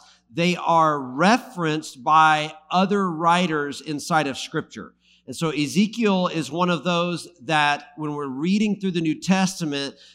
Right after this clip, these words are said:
there are, are, are passages that are quoted out of Ezekiel or referenced back into it. So when you're hearing this, you're like, "Oh, this is kinda crazy." It doesn't matter.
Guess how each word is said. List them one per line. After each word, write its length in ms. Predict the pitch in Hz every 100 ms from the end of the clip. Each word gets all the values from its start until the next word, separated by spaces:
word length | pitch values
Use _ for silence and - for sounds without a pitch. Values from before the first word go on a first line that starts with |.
| _
there 400 | 117 180 185 180
are, 720 | - 165 170 160 151 143 139
are, 320 | 151 147 139 -
are 180 | 143
passages 920 | 135 175 180 196 185 135 151 147 139 -
that 240 | - 151 147
are 120 | 139 131
quoted 460 | - 185 175 151 -
out 220 | 165 185
of 120 | 185
Ezekiel 760 | 170 147 165 156 160 151 151 -
or 160 | 135 127
referenced 560 | 127 165 - 160 -
back 320 | - 139 131 151
into 320 | 151 139 117
it. 80 | 104
So 140 | 156
when 120 | 151
you're 80 | 139
hearing 300 | 160 226 202
this, 160 | 160 139
you're 100 | 143
like, 180 | 131 139
"Oh, 100 | 135
this 220 | 139 156
is 100 | 143
kinda 240 | - 127
crazy." 340 | 117 151 147 139 -
It 120 | 160
doesn't 340 | 156 123 123 123
matter. 640 | 147 175 165 139 135 131